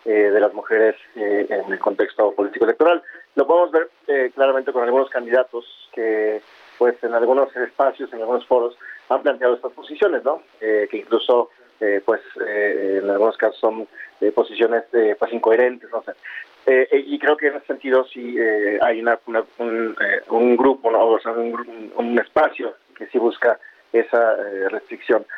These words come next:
Por otro lado, hay, eh, me parece también un conjunto de acciones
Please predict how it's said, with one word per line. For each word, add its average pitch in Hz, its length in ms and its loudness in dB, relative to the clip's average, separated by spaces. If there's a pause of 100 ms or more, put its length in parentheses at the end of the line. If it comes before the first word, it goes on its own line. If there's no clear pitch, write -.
(220)
Por 180 120 2
otro 254 120 2
lado, 208 280 2 (300)
hay, 156 400 0
eh, 120 240 -4
me 120 60 -10
parece 131 280 0
también 131 300 0
un 127 80 -10
conjunto 123 400 -2
de 120 300 4
acciones 120 460 -2